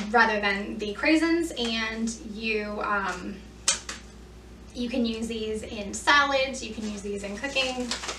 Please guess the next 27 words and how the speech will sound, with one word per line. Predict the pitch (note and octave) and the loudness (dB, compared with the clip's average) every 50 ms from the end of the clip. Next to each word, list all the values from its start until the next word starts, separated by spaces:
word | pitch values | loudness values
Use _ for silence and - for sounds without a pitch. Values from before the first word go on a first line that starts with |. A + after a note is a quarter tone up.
| - - - - - | -10 -14 -14 -10 -8
So | - - - - - - - A#3+ | 0 2 2 4 4 2 2 2
we | A#3 | 4
got | A#3 - - | 4 4 2
five | - - - C#4 - - - | 2 2 2 2 2 0 0
pounds | - G#3 G#3 A3 A#3 | 0 0 0 0 -2
of | E4+ E4 - | -2 -4 -2
those. | G#3 - - - - - - - - - - - - - - - - - C#3+ - - - - - - - - - - - - - - - - - - - - - - - | -2 -2 -2 -2 -2 -2 -2 -2 -2 0 -2 -2 0 0 2 2 2 2 2 0 -6 -10 -14 -14 -14 -14 -14 -14 -16 -16 -16 -16 -16 -14 -14 -14 -14 -14 -14 -10 0 2
I | G#3 G#3+ A3 | 4 6 8
got | A3 G#3+ G#3+ G#3 - - - - | 10 10 10 10 8 4 2 0
ten | - C4+ B3 B3+ | 0 0 0 2
pounds | - C4 B3 A#3+ B3 C4 C#4 C#4 - | 4 4 4 4 4 2 0 0 4
of | - - G#3+ A3+ A3 A3 A3 - G#3+ | 6 6 6 6 2 -2 -6 0 4
red | A3 G#3 G3+ | 4 6 6
onions. | G3+ G3+ A3 A3+ B3 C4 D#4 D#4 - - - - - - - - - - - - - - - - - - - - - - - - - - - - - - - - - - - - - - - - - | 4 4 6 6 6 6 4 2 2 -6 -8 -10 -12 -14 -16 -18 -18 -18 -18 -18 -18 -18 -18 -16 -16 -16 -16 -16 -14 -10 -2 4 6 8 10 10 10 8 4 0 -4 -8 -8 -8 -8 -8 -4 4 6
This | B3 C#4 C#4+ | 6 6 8
is | D4 D4+ - | 6 4 6
something | D4+ D4+ - C#4+ C#4 C4+ B3 | 4 6 6 4 4 4 2
we've | A#3+ A#3 A#3+ A#3 | 2 2 0 0
never | A3+ G#3 G3+ G#3+ G#3+ | 0 0 2 2 0
tried | - C4 C4 B3+ B3 | 8 8 8 8 8
before. | C4+ C#4+ - C#4 B3+ B3+ - | 4 0 0 0 0 0 2
If | - A#3+ A#3+ - | 0 0 0 4
you've | C#4+ D#4 D#4 B3 | 4 4 4 4
used | B3 B3+ C4 - | 0 0 0 0
soy | - - A3 G3+ G3+ G3+ | 0 0 0 0 0 -2
curls | - B3+ C4 B3+ C4 C4 - | -2 0 0 2 0 0 2
before, | D4+ D4+ D4+ - - D4 D4 D4 D4+ D4+ D4+ D4+ D4+ | 2 0 2 0 -2 0 0 0 2 0 0 0 -2